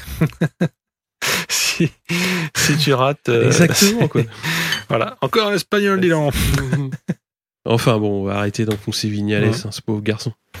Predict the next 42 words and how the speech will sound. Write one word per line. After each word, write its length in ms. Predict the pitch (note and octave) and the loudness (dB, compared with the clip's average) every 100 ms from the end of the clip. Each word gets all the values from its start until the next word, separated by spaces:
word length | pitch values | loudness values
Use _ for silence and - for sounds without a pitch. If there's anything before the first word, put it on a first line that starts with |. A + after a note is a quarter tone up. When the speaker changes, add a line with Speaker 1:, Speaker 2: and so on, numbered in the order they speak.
| - - - - | -16 -14 -14 -16
Speaker 2:
qui 200 | - A#2 | -10 -4
va, 260 | G#2+ G#2 G#2 | 0 0 -2
qui 160 | - A2 | -2 -2
va 120 | G#2+ | -2
changer 240 | G#2+ A2+ | -2 -2
de 60 | A2 | -2
numéro 380 | G#2+ G#2+ G#2+ A2+ | -2 -2 -2 -2
l'année 200 | G#2 G2+ | -2 -4
prochaine 360 | - A2+ C#3+ | -4 -4 -2
encore. 280 | B2+ A#2 C3+ - _ _ _ _ _ _ | -4 -6 -8 -8 _ _ _ _ _ _
Bah 60 | B2+ D3+ | 4 6
ouais, 60 | |
mais 120 | E3 D#3 | 6 4
par 180 | - | 2
contre, 200 | - E3 D#3 | 0 0 2
les 60 | |
Suzuki, 500 | C#3+ C#3 C3+ C3+ A#3+ | 0 0 -2 -2 -4
toujours, 380 | - E3+ F#3 F#3+ | -2 2 4 4
euh, 140 | F3 | 4
encore 280 | F3 E3+ G3 | 4 4 2
deux 100 | F3+ | 4
sur 160 | G3 G#3 | 4 2
le 40 | |
podium. 260 | G3 D#3+ C3+ | 2 4 4
Speaker 1:
Ouais, 180 | C3+ D3+ | 2 0
et 40 | |
mon, 680 | C3 B2+ B2 B2 B2 A#2+ A#2+ | 0 0 0 0 0 0 0
ils 160 | A#2+ | 0
m'ont 160 | A#2+ A#2+ | 0 -2
impressionné, 580 | A#2+ - A#2 C3+ F3 D#3+ | -2 -4 -2 0 0 0
et 40 | |
Mir 260 | C3+ C3+ C#3+ | 0 0 0
m'a 120 | C3 | 0
d'autant 260 | B2 A#2+ A#2+ | 0 -2 -4
plus 220 | - B2 | -4 -2
impressionné 580 | A#2+ - A#2 - B2+ D#3 | -2 -4 -4 -2 -2 -2
qu'il 440 | - A#2+ A2+ A2 | 0 0 0 0
a 60 | G#2+ | -4
fait 180 | - A#2 | -6 -6
une 60 | |
remontée 440 | G#2 G#2 G#2+ G#2+ A2+ | -4 -2 -4 -4 -4
fantastique 720 | - G#2 A2 - E3 - - | -6 -4 -6 -6 -10 -10 -12